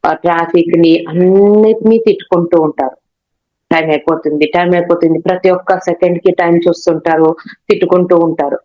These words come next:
అక్కడ ఏమైంది? మీరు నెగటివిటీని వేశారు. ఎక్కడేశారు? ఆ బస్సు మీద, బస్ డ్రైవర్ మీద. ఇక ఎక్కడొస్తుంది మీకు? రాదు టైమ్ కరెక్ట్ గా. దాని బదులు మీరు అక్కడ కూర్చుని, "Thank you universe,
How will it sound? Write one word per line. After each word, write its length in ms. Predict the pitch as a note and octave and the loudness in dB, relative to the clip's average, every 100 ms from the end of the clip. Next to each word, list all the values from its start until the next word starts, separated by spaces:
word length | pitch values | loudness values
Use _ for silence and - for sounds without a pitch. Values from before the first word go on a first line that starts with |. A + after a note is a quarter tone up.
| F#3 | -6
అక్కడ 220 | F#3 G3 | -2 2
ఏమైంది? 560 | G3 A3 A3 A3 C#4 - _ _ - F3+ | 4 4 2 2 0 -2 _ _ -2 2
మీరు 220 | G#3 A3+ | 4 2
నెగటివిటీని 840 | G3 D#3+ E3 F3 G3+ G3 F3+ E3+ | 2 0 0 2 2 2 2 2
వేశారు. 460 | D3+ C#3+ - C3 - _ _ _ _ - | 2 0 -4 -8 -8 _ _ _ _ -4
ఎక్కడేశారు? 640 | F3 - G3 F#3+ F#3+ F#3 G#3+ | -4 0 0 0 0 0 0
ఆ 220 | G3+ E3 | 0 -2
బస్సు 200 | D#3+ D#3+ | -2 0
మీద, 200 | E3 D#3+ | 2 2
బస్ 380 | F#3+ E3 D#3 - | 0 -2 -4 -2
డ్రైవర్ 320 | F3+ F3+ F3 | 0 0 -2
మీద. 260 | D3 C#3 - - _ _ _ _ _ _ - A3+ | -4 -6 -8 -14 _ _ _ _ _ _ -2 0
ఇక 100 | A#3 | 2
ఎక్కడొస్తుంది 720 | A3 A3+ A3 A3 - A3+ A3 | 0 0 0 0 0 2 4
మీకు? 400 | G#3+ G3+ A#3 B3+ - _ _ _ _ - | 2 0 -2 -4 -6 _ _ _ _ -2
రాదు 420 | A#3 A#3 D3+ D3 _ _ - - | 0 2 0 -4 _ _ -20 -8
టైమ్ 240 | F#3 E3+ E3+ | -4 -4 -2
కరెక్ట్ 300 | D3+ C#3+ C#3 | -2 -2 -6
గా. 60 | - _ _ _ _ _ _ - - | -8 _ _ _ _ _ _ -18 -6
దాని 320 | E3+ G#3 B3 | -2 2 2
బదులు 400 | A3 D#3+ C#3+ C#3 - | 2 0 -2 -4 -2
మీరు 160 | F#3 F#3+ | 0 2
అక్కడ 220 | F3+ F3+ | 0 -2
కూర్చుని, 560 | D#3 F3 E3+ D#3+ C#3+ - _ _ _ _ _ _ _ _ F3+ | 0 -2 0 0 -2 -6 _ _ _ _ _ _ _ _ -4
"Thank 320 | D#3+ D#3 E3 | -4 -2 0
you 180 | D#3+ D#3 | 2 2
universe, 360 | D#3 G3+ D#4 | 2 0 -2